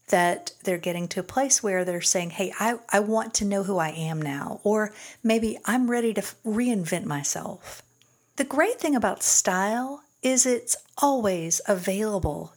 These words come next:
to you to play with. Style is always available for reinvention. It doesn't take but mere seconds to totally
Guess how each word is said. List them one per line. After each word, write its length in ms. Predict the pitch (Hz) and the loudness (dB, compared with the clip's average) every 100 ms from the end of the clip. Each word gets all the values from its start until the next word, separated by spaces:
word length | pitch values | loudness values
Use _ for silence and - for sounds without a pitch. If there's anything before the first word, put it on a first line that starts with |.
| - | -6
to 120 | 190 | -4
you 480 | 165 156 147 156 - _ | -2 -2 -2 -4 -10 _
to 140 | - - | -4 -2
play 280 | - 320 | -2 -2
with. 440 | 294 - 233 - - _ _ _ _ _ _ _ - | -2 -6 -10 -16 -18 _ _ _ _ _ _ _ -4
Style 480 | - 262 311 294 | 0 2 2 2
is 160 | 269 - - | 0 0 0
always 320 | 220 254 254 | 2 2 2
available 760 | 202 175 185 185 170 160 180 | 0 0 0 0 -2 -4 -6
for 400 | - - 190 180 | -6 -2 0 0
reinvention. 800 | 185 175 170 151 147 151 - 175 - _ _ _ _ _ _ _ _ _ _ _ _ _ | -2 -2 -2 -2 -4 -4 -4 -8 -12 _ _ _ _ _ _ _ _ _ _ _ _ _
It 160 | 262 269 | 0 2
doesn't 320 | 320 320 254 | 2 2 0
take 400 | - 262 254 - _ _ - | -2 -4 -4 -14 _ _ -4
but 340 | 220 208 - - _ | 0 0 -2 -14 _
mere 300 | 214 208 233 | -2 0 2
seconds 680 | 226 - 262 - 190 170 - | 2 2 0 -2 -2 -2 -2
to 160 | - 208 | 0 -4
totally 760 | - - 320 294 254 214 | -8 -6 -4 -2 0 -2